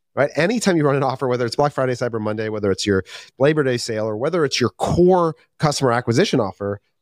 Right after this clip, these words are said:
ensuring that you understand the marginal value of that sale and the cac at which you're acquiring the customer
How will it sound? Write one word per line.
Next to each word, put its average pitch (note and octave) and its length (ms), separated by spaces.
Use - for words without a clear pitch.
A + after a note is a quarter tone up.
ensuring G#3 460
that D#3 100
you E3 200
understand D3+ 380
the A#2+ 60
marginal D#3+ 340
value C3+ 300
of A#2 80
that A2 180
sale A#2+ 500
and F3 220
the D#3 60
cac E3 340
at C#3 80
which C3 160
you're C#3+ 100
acquiring B2+ 360
the A2+ 40
customer B2+ 480